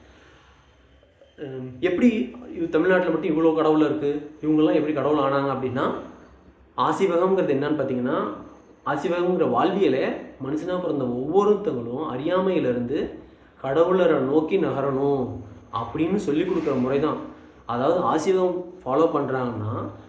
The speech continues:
நம்ம எல்லா, நம்மளுமே கடவுளா ஆக முடியும். ஆசீவகம் சொல்லி கொடுக்குறதே என்னன்னு பார்த்தீங்கன்னா, ஒவ்வொரு மனுஷனும் கடவுளா ஆகிறது எப்படி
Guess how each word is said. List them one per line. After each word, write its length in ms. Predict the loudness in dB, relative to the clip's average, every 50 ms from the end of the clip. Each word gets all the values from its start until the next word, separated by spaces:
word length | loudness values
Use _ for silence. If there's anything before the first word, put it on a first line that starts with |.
| -20 -20 -20 -20 -18 -12
நம்ம 280 | -8 -4 -4 -2 -2
எல்லா, 300 | -2 -4 -4 -2 0 2 2
நம்மளுமே 560 | 2 2 2 2 4 4 4 4 4 4 2 2 2 0 -4 -6 -12 -16 -18 -18 -16 -16 -16 -14 -10
கடவுளா 340 | -6 -2 0 2 4 4 4
ஆக 180 | 4 2 2
முடியும். 260 | 0 0 0 -2 0
ஆசீவகம் 380 | -2 0 2 2 2 2 2 0
சொல்லி 200 | 0 -2 -2 -2
கொடுக்குறதே 380 | -4 -4 -4 -4 -2 0 2 2
என்னன்னு 340 | 2 0 0 -2 -2 -2
பார்த்தீங்கன்னா, 400 | -4 -4 -6 -6 -6 -6 -6 -6 -6 -8 -10 -14 -12 -6
ஒவ்வொரு 220 | 0 2 4 4
மனுஷனும் 480 | 4 4 2 2 2 2 2 2 2 2
கடவுளா 300 | 0 0 2 2 4 4
ஆகிறது 200 | 4 2 2 2
எப்படி 240 | -2 -2 -2 -6